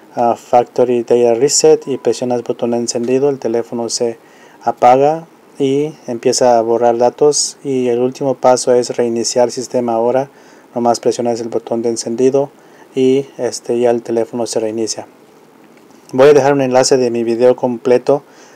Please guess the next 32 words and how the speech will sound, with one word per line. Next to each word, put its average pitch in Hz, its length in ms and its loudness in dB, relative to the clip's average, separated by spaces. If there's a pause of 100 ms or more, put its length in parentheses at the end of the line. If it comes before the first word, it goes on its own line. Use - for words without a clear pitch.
acerca 123 400 0
de 120 100 0
cómo 123 300 0
hacer 123 280 0
un 123 40 -2
reseteo 120 400 -2
con 117 160 -4
botones 117 320 -8
externos 120 540 -2
este 120 260 -6
teléfono 117 540 -4
Samsung 120 440 -6
Galaxy 123 560 -2 (460)
A 123 160 4
veinte, 123 560 -2 (460)
este, 120 360 -4
en, 117 120 -2
en 117 280 -4
la 113 80 0
descripción 120 440 -4
de 127 60 0
este 123 200 -2
video 123 420 0
y 139 280 -4
en 127 160 -8
la 117 60 -12
sección 120 300 -6
de 120 80 -4
comentarios 127 600 -2
para 117 240 0
que - 160 -8
puedas, 120 480 -2